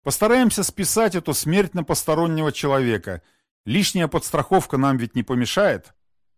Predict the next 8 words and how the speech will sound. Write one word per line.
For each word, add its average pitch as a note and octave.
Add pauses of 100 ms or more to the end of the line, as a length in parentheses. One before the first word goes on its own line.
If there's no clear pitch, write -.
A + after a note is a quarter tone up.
(240)
По F3
этому A#3
поводу G#3
на E3
Востоке E3
есть D#3
хорошая D#3+
поговорка: C#3